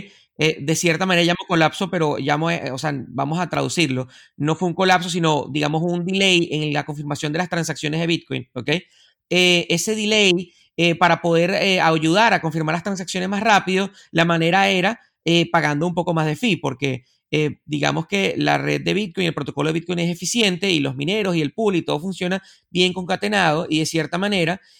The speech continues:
eh, los que más pagan son los que tienen más probabilidad de tener sus transacciones confirmadas. Entonces, cuando pasan esos, eh, colapsos de red o esos, eh,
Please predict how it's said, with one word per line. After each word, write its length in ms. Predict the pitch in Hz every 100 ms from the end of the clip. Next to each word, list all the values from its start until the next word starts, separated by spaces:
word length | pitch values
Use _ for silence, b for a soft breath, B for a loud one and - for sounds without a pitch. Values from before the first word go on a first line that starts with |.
| b -
eh, 300 | 180 175 -
los 260 | 147 160 -
que 140 | 160 151
más 220 | 165 185
pagan 360 | - 220 185 208
son 240 | - 165
los 120 | 165 170
que 120 | 175
tienen 260 | 165 170
más 140 | 175 160
probabilidad 640 | 185 185 185 190 196 190 B B -
de 140 | 170
tener 280 | 170 156 147
sus 160 | 190
transacciones 480 | 175 180 165 - 151
confirmadas. 960 | - 165 175 254 208 123 - _ _ _
Entonces, 460 | 160 156 156 170 202
cuando 340 | 202 165 151
pasan 320 | - 170 240 233
esos, 420 | 226 240 220 - b b _
eh, 320 | 165 165 156
colapsos 440 | - 160 175 - 208
de 100 | 185
red 200 | 196 190
o 160 | 151 143
esos, 420 | 143 - 190 - -
eh, 500 | 151 147 143 127 117